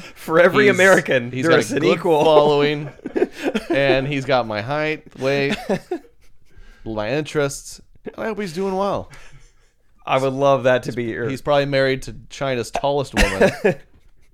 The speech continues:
Speaker 2: I'm great with that.
Speaker 1: You're like, "Guys, seriously, we gotta start rejecting data collection and the cookies because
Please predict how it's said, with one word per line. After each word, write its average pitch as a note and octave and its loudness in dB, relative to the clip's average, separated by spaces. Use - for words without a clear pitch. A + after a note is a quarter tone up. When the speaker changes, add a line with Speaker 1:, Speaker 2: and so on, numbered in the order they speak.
Speaker 2:
I'm B2+ -6
great C3 -2
with G#2 -6
that. E2+ -6
Speaker 1:
You're A#2+ -2
like, G#2+ -2
"Guys, A#2 2
seriously, A2+ -2
we B2+ -8
gotta D3 6
start D3 0
rejecting B2 -2
data B2 2
collection B2 -2
and A#2+ -6
the A#2+ -4
cookies C3+ -4
because A#2+ -2